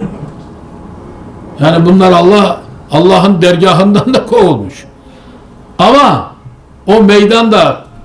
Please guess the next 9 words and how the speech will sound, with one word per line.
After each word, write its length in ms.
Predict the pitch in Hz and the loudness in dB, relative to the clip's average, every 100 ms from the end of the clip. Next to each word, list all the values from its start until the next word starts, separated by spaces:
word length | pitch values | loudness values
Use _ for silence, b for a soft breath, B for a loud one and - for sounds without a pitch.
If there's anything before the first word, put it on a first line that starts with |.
| - - - - - - - | -20 -20 -20 -20 -20 -18 -2
efendim 560 | 185 180 196 190 156 147 | 0 2 2 2 0 2
bağıranlar, 720 | 190 196 190 185 180 160 - | 2 2 2 2 2 0 0
"Kahrolsun 680 | 202 190 190 180 - 175 | 0 2 2 0 0 -4
P 180 | 143 175 | -2 -2
K 160 | 190 175 | 0 0
K" 180 | 175 160 | 0 2
diyenler 440 | 202 196 175 233 | 2 2 2 2
yanlış 500 | 214 247 330 - - | 2 2 0 -2 -4
diyorlar. 420 | 175 147 135 - | -2 2 2 0